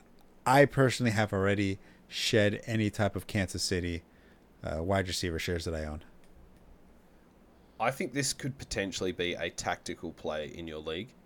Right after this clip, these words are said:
Speaker 2: You drop him, someone else is gonna pick him up, someone else might start him, and it might be a week against you,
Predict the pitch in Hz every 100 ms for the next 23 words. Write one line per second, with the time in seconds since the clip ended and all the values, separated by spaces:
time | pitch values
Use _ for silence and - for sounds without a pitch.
0 | - 101 101 - 101 110 - 117 185 -
1 | - - - - 98 113 113 117 113 -
2 | 107 - 104 95 90 85 - - - 87
3 | 87 90 - 90 92 - 80 80 78 76
4 | - 80 65 76 78 82 - 92 90 87
5 | 85 87 85 - 67 67